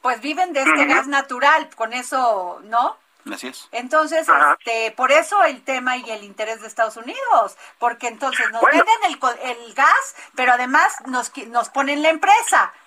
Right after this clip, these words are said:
Speaker 1: o sea, ganancia co-,
Speaker 2: Bueno.
Speaker 1: rotunda.
Speaker 2: Bueno, también hay que ver que México no ha generado la producción de petróleo. Es más, ahí te va un dato, un contrato que había dado Petróleos Mexicanos en esta administración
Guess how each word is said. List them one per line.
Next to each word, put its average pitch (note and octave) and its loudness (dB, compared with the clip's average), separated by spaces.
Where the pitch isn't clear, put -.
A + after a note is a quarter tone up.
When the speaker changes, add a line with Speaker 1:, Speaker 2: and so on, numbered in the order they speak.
Speaker 1:
o A3 -4
sea, B3+ 2
ganancia A#3+ 2
co-, A#3+ 4
Speaker 2:
Bueno. G#3 -4
Speaker 1:
rotunda. D4+ -2
Speaker 2:
Bueno, F3+ 4
también E3+ 4
hay G#3+ 4
que G3+ 4
ver F#3 4
que C#3+ 4
México F3+ 4
no D3 8
ha D#3 8
generado D3+ 4
la C#3+ 8
producción C#3 0
de C#3 2
petróleo. F3+ 4
Es D#3 -4
más, F3 4
ahí - 2
te E3 0
va E3+ 6
un F#3+ 4
dato, - 2
un D4 0
contrato - 2
que C#3+ 4
había F3+ 4
dado E3+ 6
Petróleos D#3 2
Mexicanos - 0
en A2 2
esta E3+ 2
administración F#3+ 2